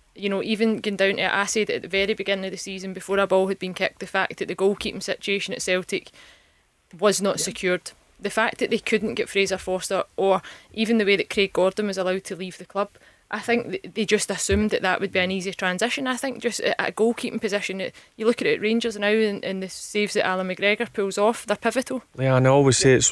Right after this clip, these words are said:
Speaker 3: that they're worth fif-, fifteen plus points
Speaker 1: Mm-hmm.
Speaker 3: a season. A top class goalkeeper, and, uh, listen, a, cl-, a team like Celtic, you're always going to miss Fraser Forster. He was,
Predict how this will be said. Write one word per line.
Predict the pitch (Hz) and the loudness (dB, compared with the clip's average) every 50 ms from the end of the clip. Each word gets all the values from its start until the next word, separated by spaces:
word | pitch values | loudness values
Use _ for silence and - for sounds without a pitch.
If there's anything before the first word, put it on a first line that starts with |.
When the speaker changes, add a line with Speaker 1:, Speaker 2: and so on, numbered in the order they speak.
| - - | 0 0
Speaker 3:
that | 123 123 107 - - | 2 2 2 2 0
they're | - 113 | 0 4
worth | 120 123 117 - | 4 4 2 2
fif-, | - - - 139 131 - | 0 2 2 2 2 2
fifteen | - - - - 151 139 - - 120 117 120 117 110 | -2 -2 2 2 2 2 2 2 4 4 4 4 2
plus | - - 104 104 104 | 2 2 2 2 2
points | - - - 101 101 98 - - - - - 80 | 0 -2 0 0 0 0 -2 -6 -12 -12 -12 -12
Speaker 1:
Mm-hmm. | 180 180 185 | -12 -6 -6
Speaker 3:
a | 107 | -4
season. | 101 - 113 104 98 98 104 95 - - - - - | -2 0 2 2 2 0 -2 -6 -8 -16 -12 -6 -4
A | - | -4
top | - - 127 117 104 - | 2 4 6 6 6 4
class | - - 107 101 107 | 2 2 2 4 2
goalkeeper, | - - 107 104 107 - - 131 - - 156 | 4 4 4 4 4 2 0 0 0 2 2
and, | 170 175 175 | 2 2 4
uh, | - 185 185 - - | 4 4 2 2 2
listen, | - 180 170 - 151 139 135 | 0 0 0 2 2 2 0
a, | 123 - | 0 2
cl-, | - - - | 0 2 2
a | - 131 123 | 2 0 0
team | - - 160 160 160 147 131 - - | 2 2 2 4 4 2 0 0 -2
like | - 107 110 113 - | 0 0 0 0 0
Celtic, | - - 120 131 131 - - | 0 0 0 0 -2 -4 -6
you're | - 135 - | -4 -4 -4
always | - - 151 | -4 -4 -4
going | 196 - 85 90 | -4 -2 -2 0
to | 110 | 2
miss | 110 107 113 - | 2 2 2 0
Fraser | - - - 127 120 117 123 | 0 2 2 4 4 4 0
Forster. | 117 - - 127 123 - 143 | -2 -2 -2 -2 0 0 0
He | 139 147 | 0 2
was, | 139 147 143 - | 2 2 0 0